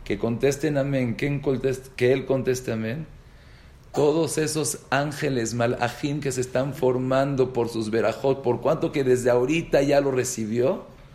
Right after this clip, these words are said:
lo van a cuidar, lo van a proteger y van a hacer que esa operación tenga éxito. Dicho y hecho,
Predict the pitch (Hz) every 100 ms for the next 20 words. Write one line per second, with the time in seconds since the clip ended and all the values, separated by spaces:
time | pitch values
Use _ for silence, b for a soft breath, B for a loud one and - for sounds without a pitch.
0 | B B B B B - 101 92 95 110
1 | 117 117 113 - 101 98 104 117 123 127
2 | 123 B B B 101 92 101 117 113 110
3 | 101 104 98 - 120 123 127 - 107 98
4 | 107 107 107 - 113 117 - 107 - 127
5 | - 120 - 101 92 95 - 113 110 104
6 | 104 98 98 - - - - - - -
7 | - - - - - - - - - -
8 | - - - - - B B B B -
9 | - - 110 101 110 107 107 113 - 131